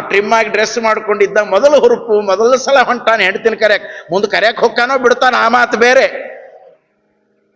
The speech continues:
ಮೊದಲ ಸಲ ಹೋಗೋ ಮುಂದೆ ಒಳ್ಳೆ ಹುರುಪು, ಅವರು ಭಾರಿ ಅವತ್ತು ತಯಾರಾಗೇ ನಿಂತಿರ್ತಾರ. ಇವತ್ ನಮ್ಮ ಹಿರಿಯ ಬರ್ತಾನ, ಹಿರಿಯ ಬರ್ತಾನ, ಹಿರಿಯ ಬರ್ತಾನ, ಎದಕ್ ಕರ್ಯಾಕ್, ಕರ್ಯಾಕ್, ಕರ್ಯಾಕ್,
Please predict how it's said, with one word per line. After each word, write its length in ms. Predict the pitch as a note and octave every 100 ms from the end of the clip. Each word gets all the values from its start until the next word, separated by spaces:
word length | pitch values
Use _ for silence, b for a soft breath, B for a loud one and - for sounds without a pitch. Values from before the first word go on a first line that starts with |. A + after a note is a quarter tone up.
| _ _ _ _ -
ಮೊದಲ 280 | C#3 C4
ಸಲ 200 | F4 D4+
ಹೋಗೋ 300 | D4 B3+ B3+
ಮುಂದೆ 200 | C4 B3+
ಒಳ್ಳೆ 360 | A#3 E3+ F#3+ C4
ಹುರುಪು, 360 | C4+ B3 A#3+ C4
ಅವರು 360 | G#3 A3 C#4
ಭಾರಿ 340 | C#4 A3 A#3+ C4
ಅವತ್ತು 320 | A#3+ A#3+ A#3+
ತಯಾರಾಗೇ 540 | - G#3 A#3 B3 B3
ನಿಂತಿರ್ತಾರ. 540 | A#3+ G#3+ A#3 - A3 F#3 B B
ಇವತ್ 260 | F#3+ F#3+ F3
ನಮ್ಮ 140 | E3+
ಹಿರಿಯ 300 | E3+ E3 E3+ D#3+
ಬರ್ತಾನ, 400 | D#3+ D#3 E3 D#3+
ಹಿರಿಯ 280 | D#3 F3
ಬರ್ತಾನ, 400 | F3 E3+ E3+ F#3
ಹಿರಿಯ 280 | F3 D#3 F#3
ಬರ್ತಾನ, 400 | E3+ F3+ - E3
ಎದಕ್ 280 | F3 F#3 F3+
ಕರ್ಯಾಕ್, 320 | E3+ F3 G#3
ಕರ್ಯಾಕ್, 360 | - D3 G3 G#3+
ಕರ್ಯಾಕ್, 300 | C3 D#3+